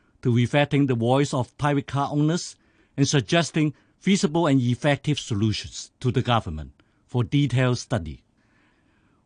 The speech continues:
Regarding the shortage of parking spaces and the long-term social problem arising from it,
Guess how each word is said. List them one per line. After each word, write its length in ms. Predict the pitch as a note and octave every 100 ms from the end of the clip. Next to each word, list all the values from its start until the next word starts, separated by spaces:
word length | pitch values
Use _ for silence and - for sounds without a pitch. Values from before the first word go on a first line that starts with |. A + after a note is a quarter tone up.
| _
Regarding 460 | C3+ F#3+ G#3 G#3+
the 80 | F#3
shortage 420 | C#3+ D#3+ D3+ D#3+
of 160 | D#3 C3+
parking 300 | D#3 C#3+ D3
spaces 520 | - D#3+ D#3 F#3 - _ _ _
and 160 | - B2
the 80 | B2
long-term 460 | C#3 D#3 D3 D3
social 360 | C#3 D#3 C#3+ D3+
problem 480 | B2 D3 C#3+ D#3 D#3+ _ _ -
arising 500 | A#2 B2+ C3+ C3+ C#3+
from 180 | C3+ C#3+
it, 200 | E3+